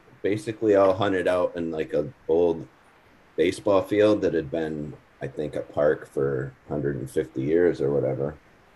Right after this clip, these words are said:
And, uh, they were finding, so my, um, like you said, Earl found a Merc dime. You'll, you know, Larry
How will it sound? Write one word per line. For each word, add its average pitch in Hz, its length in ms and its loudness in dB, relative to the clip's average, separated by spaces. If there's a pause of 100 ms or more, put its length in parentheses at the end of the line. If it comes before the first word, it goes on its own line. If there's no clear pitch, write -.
(160)
And, 82 240 0
uh, 78 220 -2 (140)
they 92 120 6
were 120 140 4
finding, 76 680 -2 (1400)
so 95 280 6
my, 85 220 -2 (200)
um, 76 760 -2 (640)
like 98 180 2
you 90 80 -2
said, 90 220 6
Earl 87 180 6
found 87 300 -2
a 82 40 0
Merc 80 300 -2
dime. 98 520 2
You'll, 85 180 -2 (760)
you 90 100 -4
know, 78 160 -2
Larry 82 800 4